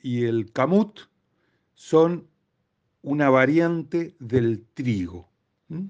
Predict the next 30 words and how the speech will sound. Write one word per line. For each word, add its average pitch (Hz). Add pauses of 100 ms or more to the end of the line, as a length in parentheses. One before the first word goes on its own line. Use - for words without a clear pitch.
Más 127
antigua. 110 (920)
Eh, 104
ya 139
voy 151
a 139
tocar 135
esos 110
temas 127 (260)
y, 101 (100)
y 123
me 110
voy 110
a 104 (600)
explayar 120
un 110
poquito 104
más. 87 (640)
Pero 160
como 165
hoy 202
es 190
el 147
resumen, 123 (1400)
eh, 120
hoy 160
te 165
voy 160
a 151
hablar 143